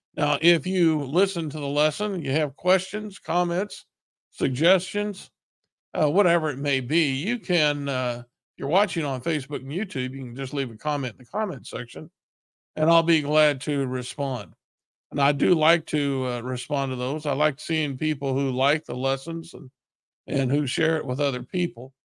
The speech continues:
But if you're listening through some other means, like the radio show, you may not have a chance to respond <laughs> like they do on Facebook and YouTube, but you can still reach out. You can call or text me at eight one six,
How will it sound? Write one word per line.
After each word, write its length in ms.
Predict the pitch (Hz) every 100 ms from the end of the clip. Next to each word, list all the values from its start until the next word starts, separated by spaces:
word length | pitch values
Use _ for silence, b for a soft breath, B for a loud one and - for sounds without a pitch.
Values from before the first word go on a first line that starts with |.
| _ _ _ _ _
But 220 | - 165 180
if 180 | 175
you're 180 | 180 165
listening 720 | 165 233 220 202 180 175 143 131
through 140 | - 170
some 180 | 175 156
other 200 | 175 175
means, 260 | 151 160
like 220 | 151 147
the 80 | 139
radio 400 | 143 196 160 127
show, 420 | 117 123 131 156 - _ _ _ _
you 120 | - 196
may 200 | 202 196
not 200 | 190 170
have 220 | 175 156
a 60 |
chance 400 | 139 185 185 175
to 80 | 151
respond 720 | 143 135 127 - 160 151 135 127 -
<laughs> 140 | -
like 320 | - 143 151
they 140 | 139 135
do 100 | 143
on 160 | 135 123
Facebook 460 | 147 135 - 127
and 120 | 123
YouTube, 500 | 143 190 190 120 131 - _ _ _ _ _
but 200 | 170 170
you 140 | 233
can 180 | 180 180
still 300 | - 226 196
reach 300 | 165 160 123
out. 300 | 151 135 -
You 120 | 170
can 180 | 165 139
call 220 | 160 156
or 80 | 143
text 380 | 135 135 127 -
me 120 | 139
at 80 | 135
eight 140 | 160
one 180 | 170 180
six, 480 | 180 135 139 -